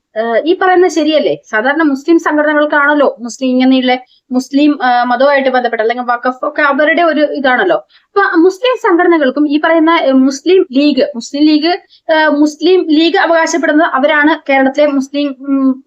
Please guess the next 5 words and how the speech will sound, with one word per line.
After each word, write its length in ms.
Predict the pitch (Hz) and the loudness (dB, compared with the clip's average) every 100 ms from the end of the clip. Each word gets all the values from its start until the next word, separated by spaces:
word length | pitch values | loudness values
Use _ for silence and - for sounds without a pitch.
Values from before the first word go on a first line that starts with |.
| - | -6
സമുദായത്തെ 560 | 254 262 311 302 285 - | 0 2 2 0 -2 -2
പ്രതിനിധാനം 420 | 240 254 277 277 | -2 0 0 0
ചെയ്യുന്നതാണല്ലോ. 720 | 277 285 277 254 254 202 - _ _ - | 0 0 0 0 0 0 -4 _ _ -4
അങ്ങനെയല്ല 480 | 311 370 330 320 381 | 0 2 2 2 2
എങ്കിലും 400 | 349 294 320 | 2 0 -2